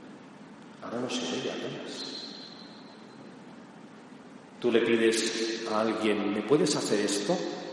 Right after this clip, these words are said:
Y la respuesta muchas veces es, "¿Y qué me das?". ¿Mm? Hasta los niños maldicen eso. Yo tenía monaguillos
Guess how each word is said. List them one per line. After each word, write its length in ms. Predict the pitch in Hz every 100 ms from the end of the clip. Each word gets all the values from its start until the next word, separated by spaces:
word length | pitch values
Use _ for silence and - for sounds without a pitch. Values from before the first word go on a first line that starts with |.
| - - - - - -
Y 80 | 120
la 100 | 104
respuesta 560 | 104 - 135 131 139
muchas 320 | 131 123 123
veces 340 | 123 127 135 -
es, 300 | 113 - -
"¿Y 20 |
qué 140 | - 160
me 100 | 170
das?". 480 | 92 - - - - - - - - - - - - -
¿Mm? 960 | 117 - - - - - - - - - -
Hasta 220 | - 104
los 200 | 98 95
niños 480 | 113 156 101 - 95
maldicen 380 | 90 113 - 90
eso. 240 | - - - - - - - - - - - - - - - - - - - - - - - - - - -
Yo 120 | 107
tenía 260 | - 110 107
monaguillos 720 | 104 104 101 107 110 120 -